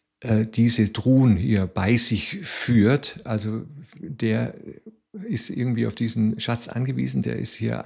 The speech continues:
gerade ein, tatsächlich so was wie ein fahrender, ähm, Ritter. Das ist in dem Fall, ähm, die Besonderheit.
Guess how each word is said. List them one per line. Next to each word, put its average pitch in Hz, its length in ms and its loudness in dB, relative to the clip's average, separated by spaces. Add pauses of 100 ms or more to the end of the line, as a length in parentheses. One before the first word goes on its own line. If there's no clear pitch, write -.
(120)
gerade 113 460 -2
ein, 101 480 0
tatsächlich 117 360 -4
so 107 320 -6
was - 220 -6
wie 107 80 -4
ein 101 160 -6
fahrender, 123 840 -2 (380)
ähm, 113 220 6
Ritter. 131 580 2 (1080)
Das 117 160 2
ist 120 60 0
in 123 160 6
dem 101 140 6
Fall, 92 280 4
ähm, 98 400 0
die 95 420 -4
Besonderheit. 110 800 0